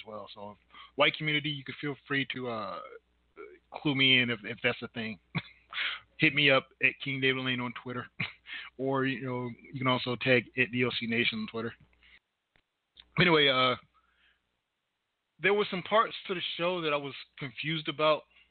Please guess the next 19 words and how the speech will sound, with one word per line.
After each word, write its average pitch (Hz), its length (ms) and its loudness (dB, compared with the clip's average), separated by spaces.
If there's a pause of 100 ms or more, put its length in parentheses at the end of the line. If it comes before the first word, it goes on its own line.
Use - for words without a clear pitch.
(400)
I 123 80 4
was 139 160 4
wondering 160 540 2
why, 143 460 6
uh, 113 340 -2 (240)
Bayley's 147 600 6
match 135 360 2 (1400)
didn't 143 240 2
happen. 143 340 2
I 143 200 2
forgot 139 440 2 (240)
th-, 120 120 -18 (220)
that 131 120 -6
they 135 100 4
had 127 160 0
this 123 180 -8
sort 120 120 -10
of - 140 -14
covid 135 260 -2